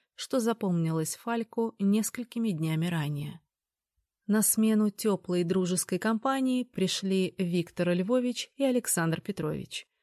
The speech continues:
Причём лица у обоих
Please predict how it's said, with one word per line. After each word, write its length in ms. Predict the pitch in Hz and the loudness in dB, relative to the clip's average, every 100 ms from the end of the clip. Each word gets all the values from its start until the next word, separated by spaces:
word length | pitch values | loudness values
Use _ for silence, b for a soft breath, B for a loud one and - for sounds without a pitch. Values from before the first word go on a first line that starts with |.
| _ _ | _ _
Причём 580 | - 170 165 - 170 160 - | -2 -2 0 0 0 -2 0
лица 640 | 185 180 165 - - 151 | 2 2 0 -2 -2 -2
у 100 | - | 0
обоих 640 | 170 165 208 247 175 156 | 2 2 2 0 0 -4